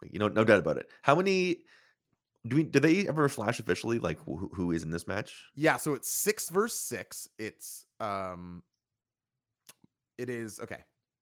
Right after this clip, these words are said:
Speaker 2: Orange Cassidy, Chuck Taylor, Trent Beretta, the Lucha Brothers, and
Speaker 1: And
Speaker 2: Eddie
Speaker 1: Eddie.
Speaker 2: Kingston, six,
Speaker 1: Right.
Speaker 2: versus the three members of B C C, and they have to go get three more.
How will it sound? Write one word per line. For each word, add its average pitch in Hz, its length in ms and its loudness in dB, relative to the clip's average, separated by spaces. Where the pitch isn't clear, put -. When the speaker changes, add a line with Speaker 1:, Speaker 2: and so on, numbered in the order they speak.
Speaker 2:
Orange 185 260 6
Cassidy, 117 560 2
Chuck - 240 6
Taylor, 110 460 0
Trent 147 280 0
Beretta, 104 440 0
the 135 80 -6
Lucha 131 320 -4
Brothers, 92 540 -6
and 117 100 -4
Speaker 1:
And - 100 -8
Speaker 2:
Eddie 123 40 -2
Speaker 1:
Eddie. - 40 -10
Speaker 2:
Kingston, 139 540 -6
six, - 360 -4
Speaker 1:
Right. - 180 -8
Speaker 2:
versus 135 640 4
the 117 100 -2
three 156 460 0
members 156 360 0
of 123 120 -6
B 139 160 -2
C 131 180 -4
C, 131 400 -2
and 117 160 0
they 120 60 4
have 117 100 0
to 120 80 -6
go 117 140 4
get 110 280 0
three 104 280 -4
more. 90 300 -4